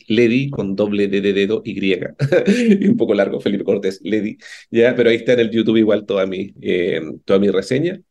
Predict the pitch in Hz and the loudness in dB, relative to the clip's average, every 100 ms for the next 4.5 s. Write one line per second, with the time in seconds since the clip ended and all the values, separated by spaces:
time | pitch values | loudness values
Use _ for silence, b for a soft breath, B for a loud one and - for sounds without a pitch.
0 | _ - 110 117 117 113 107 - 104 110 | _ 0 2 2 0 -4 -4 -2 -2 -2
1 | 110 - 101 98 101 107 107 104 101 - | -6 -6 -8 -4 -2 -2 -2 -6 -8 -6
2 | 95 98 98 92 - 101 110 104 98 92 | 0 0 0 -6 0 2 2 -2 -6 -6
3 | 87 104 143 127 123 123 117 107 101 90 | -2 -2 0 0 2 2 0 0 -4 -6
4 | 85 87 98 85 - | -4 0 2 0 -4